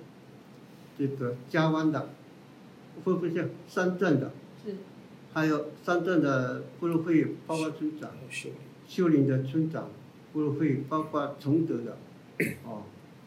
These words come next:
Speaker 1: 到我们富士智门公司那边开这个，呃，核定这个不算这个，这个，呃，呃，大部落会议有没有？他们认定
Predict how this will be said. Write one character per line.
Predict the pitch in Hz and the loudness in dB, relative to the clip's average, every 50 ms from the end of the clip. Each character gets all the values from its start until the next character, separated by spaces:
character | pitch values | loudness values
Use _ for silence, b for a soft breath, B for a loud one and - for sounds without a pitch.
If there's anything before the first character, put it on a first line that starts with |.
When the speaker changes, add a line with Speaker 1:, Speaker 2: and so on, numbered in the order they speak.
| - - - - | -20 -20 -8 -2
Speaker 1:
到 | 208 190 170 143 127 | 2 4 4 6 4
我 | 120 113 123 | 4 2 2
们 | 131 139 151 147 - - - - - - | 2 2 2 0 -4 -8 -16 -20 -20 -18
富 | - - - - 196 190 175 151 | -18 -16 -10 -6 -4 -2 0 -2
士 | - - - - 180 170 151 143 139 123 123 120 117 110 104 - - - - - - - - - | -2 -4 -6 -2 0 2 4 4 4 2 0 0 -2 -6 -8 -10 -14 -16 -20 -20 -20 -20 -16 -4
智 | - 170 | 2 4
门 | 156 147 151 151 | 4 6 6 4
公 | 151 151 151 | 2 -2 -2
司 | 160 165 | -2 0
那 | 156 151 143 | 0 0 0
边 | 139 143 139 - | 0 -4 -6 -6
开 | - 160 151 139 | -6 -4 -4 -4
这 | 131 156 151 | -4 -6 -8
个， | - - 131 117 110 104 - - - - - - - - - - - - - - - | -8 -6 -6 -6 -6 -6 -8 -12 -18 -20 -20 -20 -20 -20 -20 -20 -20 -20 -20 -18 -14
呃， | 120 120 110 110 110 107 107 - - - - - - - - - - - - - - - - - - - - | -12 -10 -10 -10 -10 -12 -12 -14 -16 -18 -20 -20 -20 -20 -20 -20 -20 -20 -20 -20 -20 -20 -20 -20 -20 -20 -12
核 | - - 127 135 | -6 -2 0 0
定 | 135 - 175 160 - | 2 6 6 6 6
这 | 165 160 | 6 4
个 | 160 - 131 120 117 - - - - - | 2 0 -2 -2 -4 -4 -8 -14 -12 -8
不 | 135 135 135 | -4 -4 -4
算 | 131 165 151 147 135 143 | -2 -2 -4 -4 -4 -6
这 | 151 | -10
个， | - - - 117 117 - - - - - - - - - - - - - - - - | -14 -12 -10 -10 -10 -10 -14 -18 -20 -20 -20 -20 -20 -20 -20 -20 -20 -20 -18 -14 -10
这 | 139 | -10
个， | 135 131 120 120 120 - - - - - - - - - - - - - - - - | -10 -8 -8 -10 -10 -10 -12 -14 -18 -20 -20 -18 -14 -14 -14 -14 -14 -20 -20 -18 -16
呃， | - - - - - - - - - - - - - - - - - - | -16 -16 -16 -18 -20 -20 -20 -20 -20 -20 -20 -20 -20 -18 -18 -16 -14 -12
呃， | 127 120 120 - - - - - - - - - | -10 -10 -10 -12 -16 -20 -20 -20 -20 -20 -10 -4
大 | - 147 139 | -2 0 0
部 | 139 - 147 | 0 0 0
落 | 135 131 135 | 0 0 2
会 | 151 139 | 0 0
议 | 123 | 0
有 | 120 117 | 0 0
没 | 120 | -2
有？ | 120 - - - - - - - - - | -4 -6 -8 -12 -16 -20 -20 -20 -12 -6
他 | - 202 180 | 0 2 4
们 | 185 175 156 160 165 | 4 4 4 4 4
认 | 226 214 185 151 - - | 6 6 6 6 4 2
定 | 220 180 147 - - | 4 4 4 4 2